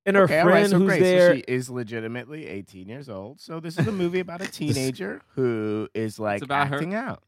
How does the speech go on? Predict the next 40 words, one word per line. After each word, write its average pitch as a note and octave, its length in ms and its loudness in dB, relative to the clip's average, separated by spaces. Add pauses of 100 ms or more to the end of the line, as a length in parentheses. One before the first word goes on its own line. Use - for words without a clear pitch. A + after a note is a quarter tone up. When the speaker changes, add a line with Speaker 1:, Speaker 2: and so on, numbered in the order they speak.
(180)
Speaker 2:
Exactly. G3+ 560 -14 (1400)
Speaker 1:
Or D#4+ 180 8
if D4+ 80 0
it's B3+ 100 0
gonna G#3 180 -2
be G3 80 4
about F3 200 2
her F#3 80 2
Speaker 3:
Acting E3 140 -2
Speaker 1:
trying E3 180 -2
Speaker 3:
out. - 120 -4
Speaker 1:
to D3+ 60 -2
aim, E3 160 -4 (380)
I C#3+ 40 -2
mean, C#3 160 -4
gain D3 260 -2
her D#3 180 -2
independence D3 560 -6
or D#3+ 60 -6
something, E3 300 -4
which C#3 100 -2
I A#2 100 0
thought A#2+ 220 0
it C3+ 40 0
was C#3 120 0
gonna D3 180 0
be D3+ 140 0
about, D3+ 480 0 (380)
it B2+ 80 -2
wasn't. B2+ 420 -2
It B2+ 40 -4
was B2+ 100 -2
about, A#2 300 -4
like, A2+ 300 -6 (240)
you A#3+ 120 2
know E4+ 140 4
what? C#4+ 280 4
Speaker 3:
Wait, C4 220 -12
I'm D#4 160 -2
so, F#4+ 360 -2